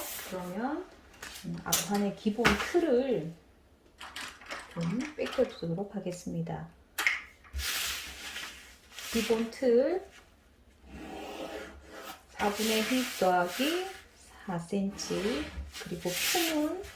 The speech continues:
사분의 힙 더하기 이로 두었고요. 세 번째, 엉덩이 길이, 그리고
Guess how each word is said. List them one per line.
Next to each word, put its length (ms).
사분의 580
힙 440
더하기 320
이로 960
두었고요. 960
세 100
번째, 760
엉덩이 520
길이, 600
그리고 520